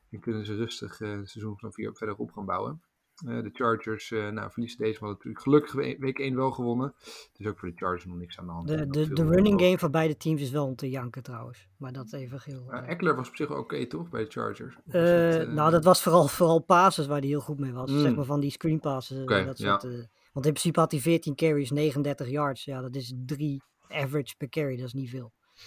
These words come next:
Speaker 1: Nee, dat is waar. Nee. En ik zag wel,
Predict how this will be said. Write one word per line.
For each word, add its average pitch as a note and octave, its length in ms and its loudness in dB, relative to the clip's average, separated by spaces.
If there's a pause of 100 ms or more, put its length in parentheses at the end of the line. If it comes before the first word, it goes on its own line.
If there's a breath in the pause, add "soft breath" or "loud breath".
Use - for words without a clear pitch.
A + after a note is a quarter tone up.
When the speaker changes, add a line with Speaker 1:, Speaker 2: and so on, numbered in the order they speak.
(460 loud breath)
Speaker 1:
Nee, A2 340 0
dat A#2+ 100 -10
is G2+ 60 -10
waar. G2+ 280 -6 (220)
Nee. - 160 -10 (240)
En A#2 80 -2
ik A2+ 80 0
zag B2 100 -4
wel, B2 280 2